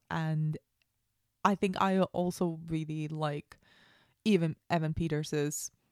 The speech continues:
work in this scene, in their scene, not when they necessarily kind of meet at the book signing, but when they're having the chat, when he's confronting her, because possibly, you know, at that point in their lives,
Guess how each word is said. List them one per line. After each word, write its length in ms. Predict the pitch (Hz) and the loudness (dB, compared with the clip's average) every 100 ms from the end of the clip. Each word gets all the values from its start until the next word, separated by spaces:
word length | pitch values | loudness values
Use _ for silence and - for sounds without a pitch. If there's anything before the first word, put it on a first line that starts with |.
| _ _ _ _ _ _ - | _ _ _ _ _ _ -6
work 420 | 185 165 170 185 | -2 2 0 0
in 140 | 175 160 | 0 2
this 120 | 151 | 0
scene, 300 | - 156 147 | -2 -2 0
in 120 | 143 | 0
their 120 | 147 | -2
scene, 240 | 151 165 165 | -2 0 2
not 180 | 190 | 4
when 220 | 202 202 196 | 4 2 2
they 160 | 180 | 2
necessarily 560 | 175 165 165 175 156 156 | 2 -2 -4 -4 -2 -2
kind 160 | - | -4
of 180 | 151 - | -6 -4
meet 360 | 165 151 147 143 - | -2 -2 -2 -4 -6
at 100 | 151 | -6
the 80 | |
book 220 | 147 160 - | -4 -4 -4
signing, 400 | - 151 147 156 | -8 -6 -6 -4
but 120 | 156 | -4
when 200 | 151 156 | -4 -4
they're 80 | 156 | -4
having 340 | - 165 156 | -4 -4 -4
the 100 | 147 | -6
chat, 280 | - 196 196 | -4 -4 -2
when 120 | 170 | -4
he's 200 | 160 202 | -2 -2
confronting 540 | - 208 220 262 285 | -4 -4 -4 -4 -4
her, 220 | 180 165 151 | -2 0 0
because 300 | 185 170 - | -2 -4 -4
possibly, 640 | - 175 185 175 165 156 - - - - | -4 -4 -4 -2 -2 -2 -6 -20 -20 -4
you 140 | 190 | 2
know, 120 | 175 156 | 4 4
at 120 | 160 | 2
that 240 | 156 156 - | 0 -2 0
point 200 | 180 170 | 2 2
in 80 | 156 | 2
their 140 | 147 | 0
lives, 600 | 156 196 165 - 185 - | -2 -2 -4 -6 -8 -14